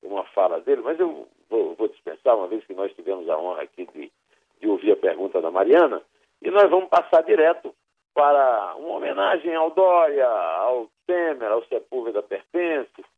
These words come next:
ao pessoal, é, que lá no Supremo quer votar de novo a questão da prisão em segunda instância, que eu prometi ontem. Ontem eu prometi, e é preferível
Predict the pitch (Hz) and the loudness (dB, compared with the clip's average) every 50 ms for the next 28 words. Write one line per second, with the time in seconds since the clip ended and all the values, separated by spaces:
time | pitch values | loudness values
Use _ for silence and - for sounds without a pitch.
0 | _ _ - 127 135 135 - 147 139 - - - 127 123 131 135 135 131 120 95 | _ _ 0 0 0 2 2 0 0 0 0 2 2 4 4 4 4 2 0 -2
1 | - _ _ _ _ _ _ _ _ - 107 107 107 101 98 92 90 85 85 85 | -6 _ _ _ _ _ _ _ _ -2 0 0 2 0 0 -4 -4 -4 -6 -8
2 | 82 80 _ _ _ _ 135 135 131 127 123 117 110 104 98 92 85 76 67 62 | -8 -10 _ _ _ _ -14 -10 -8 -6 -6 -4 -4 -6 -6 -8 -10 -12 -14 -18
3 | 64 _ _ _ _ _ _ _ _ _ _ _ _ _ - 127 131 131 131 123 | -20 _ _ _ _ _ _ _ _ _ _ _ _ _ 0 0 0 0 -2 -8
4 | - - 107 - 135 143 135 120 - - 147 151 143 120 123 120 110 - - - | -10 -12 -6 -2 -2 -2 -2 -2 0 4 4 4 4 4 2 0 0 2 2 2
5 | 131 127 - - 107 110 127 139 120 110 107 98 - 95 92 - _ _ 127 123 | 2 2 2 -4 -4 0 0 0 2 0 -4 -6 -6 -10 -12 -12 _ _ -4 -4
6 | 120 107 98 90 87 - _ _ _ _ - _ - 208 - - 127 123 - _ | -2 -4 -4 -4 -4 -6 _ _ _ _ -20 _ -16 -14 -6 -6 -6 -6 -6 _
7 | 113 - 101 95 82 80 - _ - 170 160 - - - - _ _ _ _ _ | -14 -12 -12 -14 -14 -18 -8 _ 0 0 0 -2 -4 -12 -18 _ _ _ _ _
8 | _ _ _ - 381 208 - 233 226 214 202 202 - 220 208 165 165 156 139 - | _ _ _ 4 4 4 6 4 4 4 2 2 2 2 4 4 4 4 2 0
9 | - 87 - - - 160 196 202 202 202 202 196 196 196 - 165 170 170 165 - | -10 -12 -12 -8 0 2 2 2 2 0 -2 -2 -2 -2 -4 -2 -2 -2 -4 -2
10 | 175 185 196 208 - - 143 151 160 160 160 151 147 143 139 - 147 143 - 156 | -6 -6 -4 -4 -6 -8 -8 -8 -8 -6 -4 0 0 0 0 0 -10 -10 -8 -8
11 | 139 131 139 135 123 135 135 135 | -8 -6 -6 -6 -4 -6 -8 -10